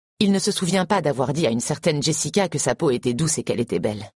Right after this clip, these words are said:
Et il ne se rappelle absolument pas du moment où il s'est couché le soir de la Saint-Valentin. Il sait qu'il s'est réveillé le lendemain,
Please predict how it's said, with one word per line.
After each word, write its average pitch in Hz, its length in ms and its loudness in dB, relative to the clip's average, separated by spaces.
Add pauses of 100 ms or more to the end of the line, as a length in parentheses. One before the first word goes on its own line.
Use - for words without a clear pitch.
(880)
Et 214 60 6
il 196 80 4
ne 196 80 2
se 196 140 0
rappelle 190 400 2
absolument 190 560 0
pas 180 140 2
du 147 100 -2
moment 147 320 2
où 127 60 0
il 120 100 0
s'est - 160 0
couché 170 280 0
le 131 100 0
soir 139 200 0
de 123 80 -2
la 113 140 2
Saint-Valentin. 107 600 -2 (1300)
Il 196 120 4
sait 185 220 2
qu'il 123 140 -6
s'est 139 160 2
réveillé 143 340 2
le 123 100 2
lendemain, 127 540 0